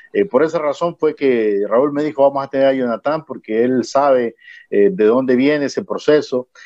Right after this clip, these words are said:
y, y es algo muy interesante, porque no, o sea, todo lo que hemos hilvanado en esa plática, bueno, mayormente Raúl, porque Raúl empezó, eh, no,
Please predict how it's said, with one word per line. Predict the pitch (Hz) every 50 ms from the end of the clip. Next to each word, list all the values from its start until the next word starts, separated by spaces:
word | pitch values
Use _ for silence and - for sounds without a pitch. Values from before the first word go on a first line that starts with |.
| - - - _
y, | - 131 151 143 117 131
y | 143
es | 147 156
algo | 170 180 185 180
muy | 175 180 185
interesante, | 185 165 - 156 147 - - 175 175 - - 120 101
porque | - _ - - _ - 107 107 107 110
no, | 123 135 143 151 156 165
o | 160 - - - 101 113
sea, | - - 123 117
todo | - 170 190 202
lo | 190 170
que | 151 - 175
hemos | 180 180 160
hilvanado | 160 156 131 135 135 151 170 175 156 135
en | 131 139
esa | 139 - 139 -
plática, | 147 151 151 - 127 135
bueno, | 151 175 151 127
mayormente | 110 110 120 131 139 143 143 139 143 139 - 131
Raúl, | 117 110 113 127 131 120
porque | 120 113 101 98 95
Raúl | 92 95 92 110 117 117
empezó, | 117 107 - 104 92 - 107 110 - _ _ _ _ - - - _ _ _
eh, | - 117 117 117 120 123
no, | 123 135 151 151 -